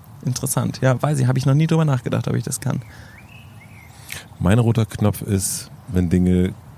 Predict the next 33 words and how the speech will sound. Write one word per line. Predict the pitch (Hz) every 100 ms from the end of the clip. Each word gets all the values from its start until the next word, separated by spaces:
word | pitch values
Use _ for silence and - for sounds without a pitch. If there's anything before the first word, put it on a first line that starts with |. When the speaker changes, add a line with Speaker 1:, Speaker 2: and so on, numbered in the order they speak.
| - - - -
Speaker 2:
unnötig | 120 113 101 98 92
verkompliziert | - 90 - 80 85 - 87
werden. | 82 80 80 71 - - - - - - - - - -
Und | 95
wenn |
ich | 90
das | 82
mitbekomme, | 92 123 117 - 92
ich | 90
denke | 92 87 85
so, |
„Das | 82 87
ist | 104 -
jetzt | 90 104
so, | 131 -
das | 87
ist | 95 85
so | 104
sinnlos | 135 98 127 123 104 -
kompliziert | 104 95 90 - -
gerade“, | - 82 85 110 120 - - - - -
das | 92
ist | 104 -
mein, | 95 95 95 92 98 - - -
das | 98 87
ist | 92
mein | 92
roter | 87 85 85
Knopf. | - 82 -
Speaker 1:
Was | 123 131
machst | 127 123
du | 160
dann? | 165 208